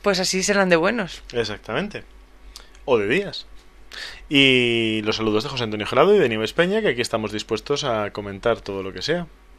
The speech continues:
Speaker 2: ¿Qué pasa? ¿Por qué
Speaker 1: Que ya
Speaker 2: fruncias el
Speaker 1: no lo
Speaker 2: ceño?
Speaker 1: habías dicho
Speaker 2: Ya lo había
Speaker 1: ya,
Speaker 2: dicho ya.
Speaker 1: <laughs> sí.
Speaker 2: Bueno, pero es para que nadie se olvide.
Speaker 1: Ah.
Speaker 2: Pues vamos allá, vamos con un poco, ¿qué es esto de Comunicando? Pues un podcast, un podcast que es un sitio donde,
Speaker 1: Sí.
Speaker 2: bueno, o mejor dicho, un,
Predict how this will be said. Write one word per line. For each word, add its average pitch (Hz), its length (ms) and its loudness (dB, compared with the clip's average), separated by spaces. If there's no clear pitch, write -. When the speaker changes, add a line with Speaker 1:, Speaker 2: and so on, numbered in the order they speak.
Speaker 2:
¿Qué - 100 -10
pasa? - 180 -14
¿Por - 140 -16
qué 127 100 -2
Speaker 1:
Que - 220 -2
ya - 160 6
Speaker 2:
fruncias - 60 -2
el 208 60 -2
Speaker 1:
no 208 80 4
lo 214 80 8
Speaker 2:
ceño? 233 120 12
Speaker 1:
habías 247 160 10
dicho 226 200 6
Speaker 2:
Ya - 60 12
lo 143 60 12
había 208 220 12
Speaker 1:
ya, 247 120 8
Speaker 2:
dicho - 0 -
ya. - 80 6
Speaker 1:
<laughs> 294 320 8
sí. 285 260 4
Speaker 2:
Bueno, 190 280 8
pero 190 160 10
es 220 80 6
para 180 260 8
que 151 340 10
nadie 160 360 6
se 123 100 -2
olvide. 101 460 -8
Speaker 1:
Ah. 95 100 -6
Speaker 2:
Pues 156 140 10
vamos 143 220 10
allá, 135 260 8
vamos 151 320 8
con 143 560 6
un 127 140 -4
poco, 127 560 8
¿qué 175 100 8
es 160 120 6
esto 156 220 2
de 139 80 4
Comunicando? 143 460 2
Pues 104 140 -2
un 110 100 -6
podcast, - 480 -2
un 123 160 -6
podcast 117 380 0
que 139 80 -2
es 131 60 -6
un 135 140 -4
sitio 143 300 -2
donde, 110 440 -2
Speaker 1:
Sí. 107 40 -4
Speaker 2:
bueno, 120 220 2
o 110 200 2
mejor 110 360 0
dicho, 127 200 -2
un, 117 600 -6